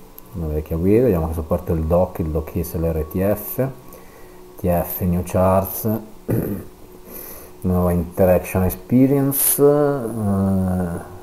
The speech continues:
nuove caratteristiche, converte, vediamo che supporta i formati anche di OpenOffice,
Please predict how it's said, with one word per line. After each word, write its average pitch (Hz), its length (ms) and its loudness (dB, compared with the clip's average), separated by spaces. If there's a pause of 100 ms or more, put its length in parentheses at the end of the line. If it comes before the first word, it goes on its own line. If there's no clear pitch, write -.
(640)
nuove 95 360 4
caratteristiche, 127 1120 0
converte, 92 1400 2
vediamo 90 360 0
che 90 100 -4
supporta 90 400 -4
i 85 60 0
formati 90 640 0
anche 90 440 0
di 85 440 -2
OpenOffice, 131 1300 0